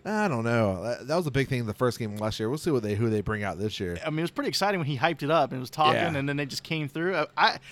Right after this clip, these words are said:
Speaker 2: it was one of the best intros in baseball, in my
Speaker 1: Yeah.
Speaker 2: opinion, ever.
Speaker 1: It's gonna be hard to do that every year.
Speaker 2: I agree.
Speaker 1: Agree.
Speaker 2: No, I
Speaker 1: Like,
Speaker 2: agree.
Speaker 1: first one's special. This one, we'll see if they bring some, something out. But, yeah, here's everything you know about the second so far. So,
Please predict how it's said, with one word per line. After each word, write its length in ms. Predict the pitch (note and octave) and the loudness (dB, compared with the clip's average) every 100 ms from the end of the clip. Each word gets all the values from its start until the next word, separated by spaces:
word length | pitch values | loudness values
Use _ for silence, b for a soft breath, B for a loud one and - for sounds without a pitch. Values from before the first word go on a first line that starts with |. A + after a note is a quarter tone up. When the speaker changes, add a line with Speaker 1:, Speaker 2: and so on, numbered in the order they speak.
| B B B B - | B B B B -10
Speaker 2:
it 120 | - A3+ | 4 6
was 120 | A#3+ | 6
one 140 | E4+ | 6
of 40 | F#3+ | 4
the 40 | |
best 260 | D#3 E3+ E3+ | 6 4 4
intros 300 | F3 F3 C#3+ | -2 0 0
in 80 | C3 | 2
baseball, 360 | D3 D#3 C#3+ | 0 2 0
in 60 | C3+ | 2
my 120 | C3+ | 6
Speaker 1:
Yeah. 100 | D#3 | 8
Speaker 2:
opinion, 300 | C3+ C#3+ B2+ | 6 2 2
ever. 300 | C3 A2 - | 2 0 -2
Speaker 1:
It's 160 | E3 F#3 | -2 0
gonna 80 | E3+ | -2
be 100 | A2 | -2
hard 320 | - B2 A2 | 0 2 2
to 80 | G2 | -2
do 160 | A2+ | -2
that 140 | G2+ F#2+ | -2 -4
every 240 | F2+ F2 | -6 -6
year. 320 | F#2+ F2+ D#2+ | -6 -8 0
Speaker 2:
I 160 | F#3 G3 | 8 10
agree. 140 | A3+ | 8
Speaker 1:
Agree. 180 | B3+ B2 - - | 6 2 0 -4
Speaker 2:
No, 160 | E3+ E3+ | -2 0
I 40 | |
Speaker 1:
Like, 180 | C3+ D3 | 0 0
Speaker 2:
agree. 280 | A3 B3+ B3 - | 0 -2 -2 4
Speaker 1:
first 180 | D#3+ | 6
one's 220 | F3 E3 - | 6 2 0
special. 400 | C#3 B2 C3+ B2 | 2 2 4 2
This 200 | B2+ C#3 | 0 0
one, 220 | C3+ B2+ | 0 0
we'll 80 | A#2+ | -2
see 280 | - B2 | -2 0
if 80 | A#2+ | 0
they 120 | A2+ | -2
bring 340 | A2 - A2+ A2+ | -8 -4 -4 -4
some, 260 | - G#2+ G#2+ b b b | -8 -10 -12 b b b
something 280 | - B2 A#2+ | -4 -2 0
out. 140 | A2+ | -2
But, 80 | B2 | 0
yeah, 200 | A2+ E2+ b b | 0 -2 b b
here's 220 | - E3+ E3 | 0 0 4
everything 300 | D#3+ D3 C3 | 2 2 0
you 140 | A#2+ | -2
know 220 | A#2 A2+ | 0 2
about 200 | A2 G#2 | 2 0
the 80 | F2+ | -4
second 340 | - A2+ G#2+ - | -4 -4 -4 -6
so 180 | B2 | -4
far. 240 | A2 G#2 F2+ | -2 0 -2
So, 220 | - A2+ | 0 -2